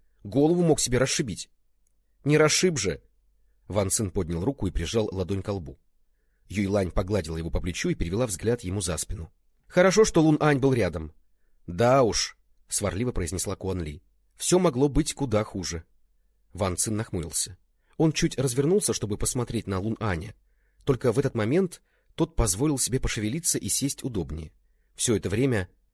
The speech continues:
Ван Цин чувствовал только его дыхание собственной спиной. Он поймал его, не дав ему упасть? "Лун Ань!"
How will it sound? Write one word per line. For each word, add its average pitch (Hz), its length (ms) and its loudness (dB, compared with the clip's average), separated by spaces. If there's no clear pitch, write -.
Ван 180 220 0
Цин 180 220 0
чувствовал 147 440 -4
только 147 280 -4
его 127 160 -2
дыхание 135 560 -2
собственной 127 440 -2
спиной. 90 400 -6
Он 127 160 0
поймал 113 420 2
его, 82 320 -4
не 85 120 -6
дав 120 220 -2
ему 135 180 0
упасть? - 400 -2
"Лун 139 280 4
Ань!" 113 360 2